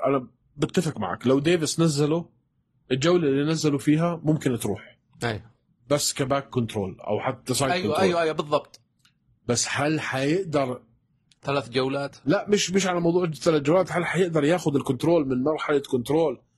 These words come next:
Speaker 1: لمرحلة submission؟
Speaker 2: ما أعتقدش، لا.
Speaker 1: الترانزيشن مع زيام، إنه أنت خلينا نقول أخذ ظهره. هل حتستطيع إنك ت-، تجيب السبمشن من الظهر؟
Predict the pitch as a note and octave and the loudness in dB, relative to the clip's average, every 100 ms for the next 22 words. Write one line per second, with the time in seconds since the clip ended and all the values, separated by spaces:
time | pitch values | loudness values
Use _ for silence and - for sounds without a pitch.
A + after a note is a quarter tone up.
0 | _ _ - B2 D3 - D3+ - D3 C#3 | _ _ -6 0 0 0 -2 0 -2 0
1 | E3 A3 - _ _ _ _ _ _ _ | 0 0 -4 _ _ _ _ _ _ _
2 | _ - A#2+ A2 A2+ G#2 - - - B2+ | _ -12 -6 -4 -4 -8 -12 -16 -4 -2
3 | B2+ D#3+ E3 D3+ F3 G#3 F#3+ D3 C3+ B2 | 0 0 0 0 0 2 0 0 -2 -2
4 | A#2+ C#3+ D3 A#2+ B2 D3 E3 D3 C3+ D#3 | 0 0 0 -2 0 2 2 0 0 2
5 | F#3 E3+ F3 D3+ C#3+ B2+ G#2+ G2 _ _ | 2 2 0 -2 -6 -8 -8 -12 _ _
6 | _ _ _ _ _ _ - F#3+ F3 E3 | _ _ _ _ _ _ -2 0 0 -2
7 | D#3+ - B2+ A2+ F3 D3 C#3 A#2 A#2 - | -2 -2 -2 2 2 2 -2 -2 -4 -8
8 | - A#2 A#2 C#3 F3+ F3+ - F3 F#3 F#3+ | -12 -8 -2 0 2 2 0 -2 -2 -4
9 | F#3 F3+ E3+ F3 F3 | -4 -4 -2 -4 -6